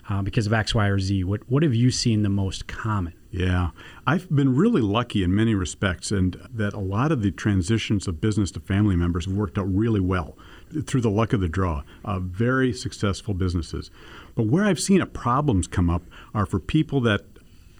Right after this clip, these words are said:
Speaker 2: dominated the business. For example, let's say you have a chef who owns a restaurant, and he passes away unexpectedly. All of a sudden, nobody knows what to do. Who's in charge?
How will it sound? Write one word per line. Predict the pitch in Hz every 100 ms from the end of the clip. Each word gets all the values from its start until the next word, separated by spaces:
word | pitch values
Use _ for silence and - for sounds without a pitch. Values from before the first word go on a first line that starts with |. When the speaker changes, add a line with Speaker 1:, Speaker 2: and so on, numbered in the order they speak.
| -
Speaker 2:
dominated | 120 143 165 160 127
the |
business. | 95 110 104 113
For | 147
example, | 117 135 135 135 120 -
let's | - 123 -
say | 135
you | 113 104
have | 90 98 95
a | -
chef | 87 - 98 87 -
who | 107
owns | 104 87
a | 90
restaurant, | 82 78 - - - - - - - - -
and |
he | 113
passes | - 98 90 95
away | 110 98
unexpectedly. | 95 - 90 82 - 76 - - - - - -
All | 117
of |
a | 117
sudden, | - 123
nobody | 113 113 107
knows | 98 90
what | 90 -
to |
do. | 101 101 - - - - -
Who's | 131 113
in | 101
charge? | 82 98 87 73 - -